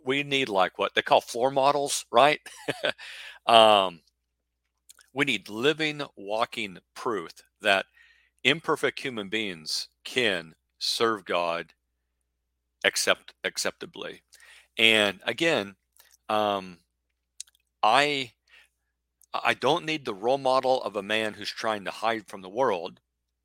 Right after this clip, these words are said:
but I need a role model of a man, as I noted, who you like good food, you, you love this creation,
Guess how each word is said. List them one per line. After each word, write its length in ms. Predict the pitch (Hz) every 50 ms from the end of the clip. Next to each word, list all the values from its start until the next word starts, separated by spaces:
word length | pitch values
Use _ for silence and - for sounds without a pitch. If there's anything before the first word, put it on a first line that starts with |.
| _ _ _ _ _ _ _ _ _ _ _ _ _ _ _ _ _
but 180 | - 98 98 - -
I 140 | 107 117
need 240 | 127 139 147 147 135
a 40 | 127
role 300 | 98 87 90 107 120 131
model 460 | 135 131 123 127 131 135 135 135 139
of 160 | - 131 120
a 40 | 139
man, 460 | 120 107 98 95 95 95 98 110 117 110 _ _ _ -
as 200 | 98 101 98 -
I 100 | 101 90
noted, 580 | 95 101 110 117 113 104 95 87 85 87 92 _ _ _ _ _ _ _ -
who 400 | - 104 101 95 92 87 85 82 _ _ _ _ _ _ _ _ _ _ _ _
you 180 | - 87 80 80
like 260 | 92 98 117 123 -
good 220 | - 131 127 113
food, 540 | - - - 143 139 135 135 131 131 131 _ _ _ _ _ _ _ _ _ _ _ _ _ _ _ _ _ _ _
you, 460 | - 87 87 92 95 92 90 87 95 101
you 460 | - 92 92 92 90 87 85 82 - _ _ _ _ _
love 380 | - 98 87 92 104 110 131 127
this 220 | - 143 127 -
creation, 800 | - - - 123 120 120 120 123 - - - 127 113 113 113 113